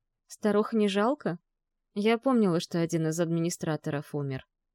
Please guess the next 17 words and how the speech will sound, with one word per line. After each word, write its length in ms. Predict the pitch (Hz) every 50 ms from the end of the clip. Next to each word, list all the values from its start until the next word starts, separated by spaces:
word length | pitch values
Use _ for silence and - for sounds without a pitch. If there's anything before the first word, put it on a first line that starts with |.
| _ _ _ _ _ _ _ _ _
Из 220 | - 202 208 202
светлого 540 | - - 220 220 220 - 220 214 202 208 208
Кристофера 600 | - 214 214 214 214 - - 233 - 233 220 220
слова 360 | 220 - 214 202 196 196 202
приходилось 680 | 202 - 180 196 - 208 190 190 196 185 185 196 - -
выдирать 420 | 180 180 180 190 175 170 175 -
клещами. 680 | - - 170 170 165 - - - 147 139 139 139 151 - _ _ _ _ _ _ _ _ _ _ _ _ _ _ _ _ _ _ _ _ _ -
«Мы 280 | 247 269 294 294 285
отбираем 460 | 269 240 208 240 254 269 262 247 233 220
только 260 | 240 220 214 233 233
тех, 360 | - - 269 262 240 220 -
кто 240 | - - - 180 185
сам 420 | - - 233 233 226 220 202 185
просится 500 | - 175 160 151 156 - 147 147 - -
на 140 | 151 143 139
тот 220 | - 143 135 -
свет. 300 | - - - - - -